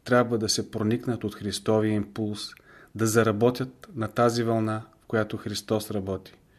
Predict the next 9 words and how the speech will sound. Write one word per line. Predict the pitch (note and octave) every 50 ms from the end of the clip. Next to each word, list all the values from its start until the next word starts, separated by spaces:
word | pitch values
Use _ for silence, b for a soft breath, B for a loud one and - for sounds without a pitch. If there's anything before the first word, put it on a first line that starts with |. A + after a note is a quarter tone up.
| b b b b b b b b
Тогава | - A2 G2+ A#2 A2 A2+ A#2+ B2
може | A#2 A2+ A2+ A2 A2 G#2
да | G2 G2+
се | - - A2+
говори | G2 G2+ G2 G2 G#2 G#2+ G#2+ G#2+ A2 A#2 - B B B B B B
за | - G2+ G#2 A2
единство | G#2 G2 - A#2+ B2 B2 B2 - - A#2
на | G#2+ G2+ G2+
знание | G2 G#2 G#2 G#2 G#2+ A2 A2+ A#2 A#2 A#2+ C3